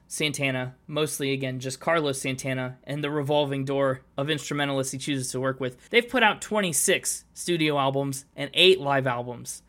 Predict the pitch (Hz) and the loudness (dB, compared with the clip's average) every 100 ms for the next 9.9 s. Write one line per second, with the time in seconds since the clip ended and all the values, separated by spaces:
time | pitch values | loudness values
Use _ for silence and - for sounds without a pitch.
0 | _ 185 202 208 254 330 233 - 185 160 | _ 4 4 2 2 0 0 -2 -2 0
1 | 151 143 139 135 180 175 156 - 190 156 | 0 0 -2 -2 0 0 -4 -4 -4 -4
2 | 165 147 135 175 139 127 - _ _ - | -6 -4 0 0 0 -4 -12 _ _ -4
3 | 160 160 - 269 247 226 185 - 180 226 | -4 -2 2 2 4 2 0 -2 -2 -2
4 | - - 180 185 180 143 160 160 - 135 | -4 -2 0 0 -2 -6 -4 -4 -2 -2
5 | 120 117 _ 143 - 208 - 190 170 151 | -2 -8 _ -4 2 2 2 0 0 -2
6 | 135 _ - 156 - 180 156 - 165 - | -8 _ -8 -6 -2 0 -2 -2 -4 -4
7 | - 135 123 123 123 - 147 131 135 123 | -4 -4 -4 -6 -10 -8 -8 -8 -10 -8
8 | - 151 123 120 156 175 359 370 - 262 | -6 -6 -6 -8 -6 -4 -2 -2 -2 0
9 | 226 226 202 214 175 135 - 170 | 0 0 0 0 0 -2 -6 -8